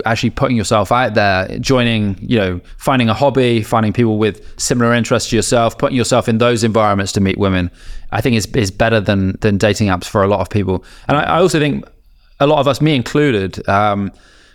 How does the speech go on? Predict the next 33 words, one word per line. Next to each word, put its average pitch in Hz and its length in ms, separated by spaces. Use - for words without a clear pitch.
a 143 40
lot 185 100
of - 80
people 165 160
don't 139 380
know 131 180
how 127 120
to 113 100
present 123 260
themselves 113 380
necessarily 110 760
well 117 260
online. 113 520
So 110 340
you 117 120
have 131 160
someone 123 360
who, 110 400
who 110 160
may 135 200
have 123 220
a 110 60
lot 110 100
of 104 80
great 110 220
qualities, 101 640
but 113 480
they're, 120 240
they're 117 160
putting 123 320
these 117 140
pictures, 113 520
um, 101 460